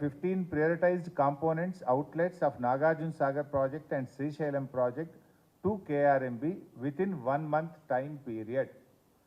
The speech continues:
ఒక్క నెల రోజుల్లోగా ఈ ఫిఫ్టీన్ అవుట్లెట్స్ను కేఆర్ఎంబీకి అప్పచెప్పడం జరుగుతుంది. ఇది minutes of the meeting. మూడవది,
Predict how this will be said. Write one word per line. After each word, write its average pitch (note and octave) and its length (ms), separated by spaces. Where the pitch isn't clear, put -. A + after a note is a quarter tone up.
ఒక్క D3 260
నెల D#3+ 260
రోజుల్లోగా F3+ 680
ఈ D#3+ 220
ఫిఫ్టీన్ F#3 540
అవుట్లెట్స్ను D#3+ 720
కేఆర్ఎంబీకి D#3+ 720
అప్పచెప్పడం D3 580
జరుగుతుంది. A#2+ 800
ఇది D#3+ 180
minutes C3 320
of A#2+ 120
the G#2+ 140
meeting. G#2+ 340
మూడవది, D3+ 460